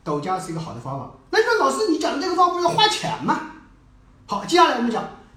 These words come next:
第二大法则，不花钱的，做什么呢？开通直播，哎，开通直播。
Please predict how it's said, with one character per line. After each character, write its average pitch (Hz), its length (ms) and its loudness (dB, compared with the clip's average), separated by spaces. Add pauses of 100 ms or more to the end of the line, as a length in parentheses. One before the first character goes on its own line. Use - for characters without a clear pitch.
第 294 140 2
二 427 160 8
大 359 160 4
法 - 200 -2
则， - 320 -12 (140)
不 - 120 -2
花 415 160 6
钱 160 240 -4
的， 202 200 -8 (880)
做 330 120 2
什 311 60 6
么 302 100 4
呢？ 302 180 -4 (280)
开 277 480 4
通 247 520 -4 (680)
直 165 300 -2
播， 185 640 2 (580)
哎， 135 360 -6
开 269 360 -2
通 262 320 -4
直 185 160 -4
播。 214 360 0